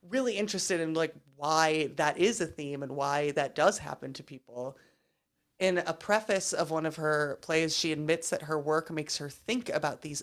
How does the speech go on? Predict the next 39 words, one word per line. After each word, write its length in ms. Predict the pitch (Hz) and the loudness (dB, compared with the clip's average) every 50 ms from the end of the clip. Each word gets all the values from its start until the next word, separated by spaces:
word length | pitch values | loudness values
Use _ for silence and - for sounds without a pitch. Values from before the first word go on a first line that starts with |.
| - | -4
unnameable, 920 | - 151 139 143 143 139 143 143 165 190 180 160 151 - 135 135 135 - - | -4 -4 -4 -4 -8 -12 -10 -8 -6 -2 -2 -2 -2 0 0 -2 -2 -2 -2
unmentionable 840 | 147 147 143 143 156 180 185 - - 156 143 131 127 127 127 - - | -4 -4 -2 0 0 2 2 0 -2 -2 -2 -2 -2 -2 -4 -4 -4
things, 460 | - 185 156 160 147 139 139 139 - - - - - - _ _ _ - | -2 0 0 0 0 -2 -4 -6 -10 -12 -16 -20 -20 -20 _ _ _ -2
but 100 | 214 214 | 2 2
that 120 | 240 240 | 4 4
she 120 | 233 254 247 | 4 2 2
needs 200 | 226 240 233 - | 0 0 -2 -2
to 80 | 233 190 | -2 -2
understand 680 | 202 196 190 - - - - 156 151 180 202 208 202 | -2 -2 -2 -4 -4 -4 -4 -4 -2 0 0 0 0
them 300 | 160 147 147 131 139 143 | -2 -2 -2 -2 -2 -2
in 80 | 139 143 | -2 -2
order, 400 | 147 147 147 156 151 151 151 - - | -2 -2 0 0 -2 -2 -4 -6 -6
uh, 120 | 160 156 156 - _ - | -6 -6 -6 -10 _ -6
to 260 | - - 156 - - | -4 -2 -2 0 2
elevate 600 | 156 170 190 196 170 160 156 147 143 - - - | 2 2 2 2 0 -2 -4 -4 -6 -8 -6 -4
those 320 | 160 151 147 147 139 - | -2 -2 -2 -2 -4 -6
who 360 | - - 151 147 143 143 135 - - - | -6 -6 -8 -6 -6 -6 -8 -8 -12 -12
resist 540 | 143 147 147 143 160 220 233 - - - - | -10 -10 -8 -4 -2 -2 -2 -2 -2 -6 -6
it. 180 | - - - - - | -8 -8 -10 -12 -12
She 140 | - - 170 | -8 -6 -4
wants 200 | 160 160 - - | -4 -4 -4 -6
to 140 | 147 143 - _ - - | -10 -12 -12 _ -20 -14
highlight 480 | - 151 160 165 160 151 151 147 151 | -4 0 2 2 2 2 0 -2 -4
people 280 | - - - - 151 139 | -8 -16 -14 -12 -10 -10
who 300 | - 151 143 143 143 139 _ _ _ _ _ _ _ - | -10 -10 -12 -12 -14 -18 _ _ _ _ _ _ _ -18
like, 120 | 151 147 | -10 -6
the 80 | - 156 | -4 -2
normal 400 | 147 151 151 156 151 156 151 - | 0 0 0 0 0 0 0 2
aver-, 260 | 147 151 151 147 - 165 | 2 2 2 2 0 -2
like, 180 | 160 170 - | -2 -2 -4
an 80 | - 123 | -6 -6
average 440 | - 151 156 156 156 156 156 - - | -2 0 2 2 2 0 -4 -4 -6
person 360 | - 165 165 160 - 156 139 | -8 -6 -6 -4 -6 -6 -6
who 160 | 139 151 156 | -8 -10 -10
doesn't 500 | 147 - 165 156 175 170 185 160 - - | -4 0 0 0 2 0 -2 -6 -4 -6
give 140 | 156 131 120 | -6 -6 -6
in 120 | 127 - - | -8 -10 -10
to 100 | - - | -12 -10
temptation, 800 | - - 127 117 - - - - - - - - - - - | -10 -10 -10 -10 -10 -10 -10 -8 -8 -10 -10 -10 -10 -10 -12